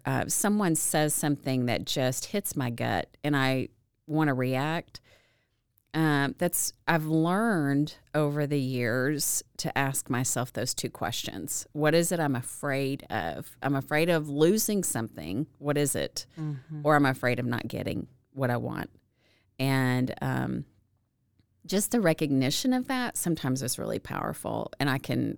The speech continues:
Speaker 1: release it a lot faster than I used to. But I was afraid of ev-, I was afraid of my shadow. I was afraid of everything. I was just, it would just, uh, ate away at my relationships because
Speaker 2: Mm-hmm.
Speaker 1: then I just started to control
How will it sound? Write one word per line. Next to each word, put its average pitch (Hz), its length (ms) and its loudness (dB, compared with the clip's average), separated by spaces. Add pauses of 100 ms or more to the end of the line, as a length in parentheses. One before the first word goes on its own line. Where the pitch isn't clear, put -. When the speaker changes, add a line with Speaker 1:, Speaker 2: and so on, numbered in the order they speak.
Speaker 1:
release 135 440 0
it 135 60 -4
a 131 40 0
lot 123 200 -2
faster 127 380 -2
than 127 140 -2
I 123 80 -2
used 127 320 -4
to. - 260 -6
But 135 220 0 (320)
I 220 140 2
was 233 180 4
afraid 156 460 0
of 123 260 4 (520)
ev-, 143 280 4
I 208 100 6
was 262 140 2
afraid 196 180 0
of 165 60 0
my 151 100 0
shadow. 123 600 -2
I 160 80 2
was 202 160 2
afraid 160 440 -2
of 135 320 -2
everything. 214 840 -6
I 165 120 -2
was 160 220 -2
just, 165 420 -4
it 185 100 0
would 175 120 -4
just, 180 360 -2 (580)
uh, 151 280 0
ate 190 180 6
away 170 480 0
at - 160 -4
my 139 120 0
relationships - 960 -2
because 170 340 0
Speaker 2:
Mm-hmm. 151 140 -4
Speaker 1:
then 277 100 2
I - 40 2
just 196 200 -2
started 151 240 0
to 156 80 -4
control 175 920 0